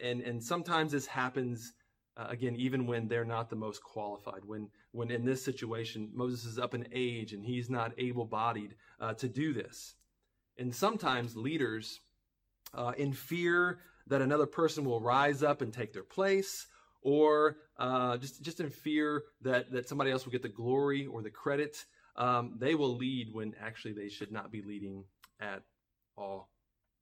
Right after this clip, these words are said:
And so here was the Israelites, um, they're in battle, um, and Moses calls upon another person to help him. He invites somebody into his life in this way.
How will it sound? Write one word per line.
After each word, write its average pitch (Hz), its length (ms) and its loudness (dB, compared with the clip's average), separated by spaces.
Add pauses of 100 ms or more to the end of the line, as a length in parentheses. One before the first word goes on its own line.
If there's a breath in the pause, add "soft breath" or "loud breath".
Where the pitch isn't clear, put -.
(180)
And 123 100 -8
so 151 140 6
here 175 400 2 (220 loud breath)
was 143 240 6
the 147 160 2
Israelites, 147 680 2 (280 loud breath)
um, 123 460 2
they're 127 160 4
in 117 120 0
battle, 156 500 2 (440)
um, 120 360 0
and 113 160 -2
Moses 151 420 4
calls 131 460 2
upon 120 360 -2
another 110 260 -2
person 110 540 -6 (140)
to 110 300 -6
help 107 220 -8
him. 107 220 -8
He 135 180 -4
invites 120 640 -2 (140)
somebody 117 680 -4
into 113 580 -6
his 104 200 -4
life 104 400 -4
in 104 140 -8
this 98 240 -12
way. 98 300 -12